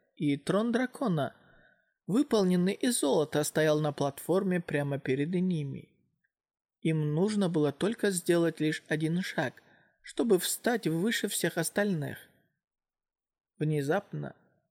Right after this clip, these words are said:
шепот в главном зале стих. Толпа расступилась, и Лян Фу медленно вошел в главный зал, неторопливо шагая и почтительно неся имперский указ в руках.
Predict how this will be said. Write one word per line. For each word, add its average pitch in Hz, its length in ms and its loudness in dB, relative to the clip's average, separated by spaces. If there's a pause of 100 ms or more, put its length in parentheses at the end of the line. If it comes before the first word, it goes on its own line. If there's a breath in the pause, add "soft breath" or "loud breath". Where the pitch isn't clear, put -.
(260)
шепот 185 520 0
в 156 180 0
главном 156 500 2
зале 202 260 0
стих. - 560 -2 (840)
Толпа 208 360 0
расступилась, 165 840 0 (440 soft breath)
и 285 120 2
Лян 165 240 2
Фу 226 180 0
медленно 165 520 2
вошел 147 400 0
в 151 60 -6
главный 143 480 0
зал, 175 380 -4 (580)
неторопливо 151 640 0
шагая 147 560 -2 (460 soft breath)
и 320 120 0
почтительно 180 840 -2
неся 156 380 -2
имперский 139 600 -4
указ 143 360 -2
в 143 120 -6
руках. 139 440 -8